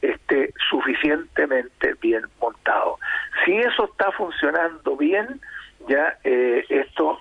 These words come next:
debiera operar sin mayor problema. A mí lo que me preocupa es que los casos, los casos nuevos, ya, que se detectan antes de las cuarenta y ocho horas todavía no superan el cuarenta y cinco por ciento.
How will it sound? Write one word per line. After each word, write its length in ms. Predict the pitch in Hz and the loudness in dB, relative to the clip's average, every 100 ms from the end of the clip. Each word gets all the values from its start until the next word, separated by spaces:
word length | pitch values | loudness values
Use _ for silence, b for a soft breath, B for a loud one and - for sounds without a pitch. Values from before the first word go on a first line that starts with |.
| - | -2
debiera 440 | 120 120 131 131 - | 0 2 2 2 0
operar 400 | 117 113 117 127 - | -2 2 2 0 -4
sin 80 | - | -4
mayor 220 | 110 107 | -2 -2
problema. 400 | - - - - B B B | -4 -6 -6 -6 B B B
A 80 | 131 | 0
mí 100 | 214 | 2
lo 140 | 254 | 0
que 80 | 240 | 2
me 140 | 214 | 0
preocupa 540 | 196 147 - 123 113 - - - | 2 0 0 -2 -2 -6 -12 -12
es 140 | - - | -6 -4
que 120 | - | 0
los 160 | 131 - | 0 0
casos, 380 | - - - - - B B B | 0 0 0 -2 -4 B B B
los 240 | 339 - | -2 -2
casos 380 | - 185 - 165 151 175 | 0 -2 0 -2 -2 0
nuevos, 400 | 180 117 98 - B B B - | 2 0 -4 -10 B B B -2
ya, 340 | 131 147 - _ | 0 0 -4 _
que 120 | - 131 | -6 -2
se 120 | 143 | 0
detectan 640 | 131 127 185 - 190 170 - | 0 2 -2 -2 -4 -4 -2
antes 360 | 160 180 196 185 | -4 -2 -2 0
de 80 | |
las 120 | 165 - | 0 -2
cuarenta 440 | 147 131 120 139 | -4 -4 -2 -2
y 100 | 139 | -2
ocho 260 | 151 - 156 | -2 0 0
horas 200 | 160 170 B B - | 0 -2 B B -2
todavía 640 | 156 151 147 180 190 190 - | 0 2 2 0 0 0 -4
no 180 | 156 | -4
superan 640 | 160 - 165 160 165 165 - | -4 -2 0 2 0 -2 -8
el 160 | - 135 | -6 -4
cuarenta 440 | - 127 120 113 117 | 0 0 0 0 -2
y 80 | 113 | 0
cinco 320 | 135 135 - | -4 -4 -4
por 120 | - - | -4 -4
ciento. 360 | - - - - | -4 -6 -8 -14